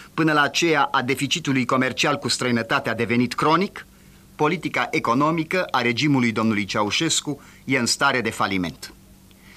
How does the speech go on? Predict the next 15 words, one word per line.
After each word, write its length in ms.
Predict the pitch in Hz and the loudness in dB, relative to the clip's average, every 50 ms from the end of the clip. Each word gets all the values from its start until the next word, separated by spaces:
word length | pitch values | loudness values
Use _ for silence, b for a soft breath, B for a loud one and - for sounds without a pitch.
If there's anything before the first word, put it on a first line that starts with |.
| B B B B B B | B B B B B B
Domnul 180 | 208 233 240 208 | 0 2 2 2
Ceaușescu 500 | 196 208 196 185 190 233 233 - - 190 | 2 2 2 4 4 2 0 2 0 -2
personal 580 | 185 214 208 202 - - 160 160 185 208 220 | 0 2 0 2 2 2 2 2 4 4 4
a 80 | 190 147 | 2 2
demonstrat 720 | 127 151 147 139 135 135 - - - 190 202 208 - - | 2 4 4 4 4 2 2 0 2 0 0 0 -2 -6
ce 220 | - - - 247 226 | -2 0 2 2 2
înseamnă 680 | 196 156 139 - - 196 190 196 196 196 196 190 170 - - - - | 2 2 2 2 2 2 2 2 2 2 0 0 -2 -6 -14 -10 -4
superioritatea 880 | - - 185 - 170 156 143 143 139 139 139 127 - 180 175 - 143 | -4 -4 -2 0 0 2 2 2 2 2 0 -2 -2 -4 -2 -2 -2
sistemului 500 | 120 - 127 - - 165 147 131 123 117 | -2 -2 -2 -2 0 2 2 2 2 2
socialist 680 | 107 - 127 117 - 147 151 190 208 - - - - - B B B B B B B B B B B | 0 0 -2 -2 -2 -2 -2 -2 -2 -4 -4 -6 -10 -20 B B B B B B B B B B B
atunci 300 | B 175 - 240 233 - | B -2 0 0 -2 0
când 180 | - 202 175 | 0 0 0
a 60 | 170 | 2
declarat 440 | 160 160 160 165 170 180 190 185 190 | 2 0 0 2 2 2 2 2 0
recent 560 | 151 139 135 - - 202 226 233 - - - | 0 -2 0 0 2 2 2 0 -2 -4 -10